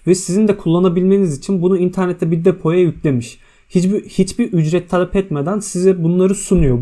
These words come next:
Bu açık kaynaklı bu demek oluyor. Yani siz bu kütüphanelerin,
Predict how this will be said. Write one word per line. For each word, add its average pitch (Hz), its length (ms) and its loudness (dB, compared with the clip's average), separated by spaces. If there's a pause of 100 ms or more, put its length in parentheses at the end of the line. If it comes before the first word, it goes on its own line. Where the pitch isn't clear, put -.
Bu 180 240 -2
açık 214 280 -4
kaynaklı 175 540 -4 (100)
bu 190 120 2
demek 131 320 0
oluyor. 131 260 -4 (120)
Yani 196 300 2
siz 226 400 -4 (100)
bu 196 220 2
kütüphanelerin, 185 840 -2